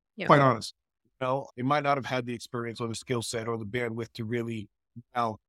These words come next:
Speaker 2: push an organization forward. But those of us that did, like, it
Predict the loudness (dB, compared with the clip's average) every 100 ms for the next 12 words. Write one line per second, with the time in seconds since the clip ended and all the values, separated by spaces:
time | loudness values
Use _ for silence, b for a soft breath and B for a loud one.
0 | _ 6 8 8 4 -4 -6 -4 -4 -6
1 | -6 -8 -6 -8 -6 -4 -4 -4 -10 -16
2 | _ _ _ -6 -4 4 6 6 2 0
3 | 0 -4 -10 -10 -20 _ -14 -14 -16 _
4 | _ _ _ _ -8 -8 -10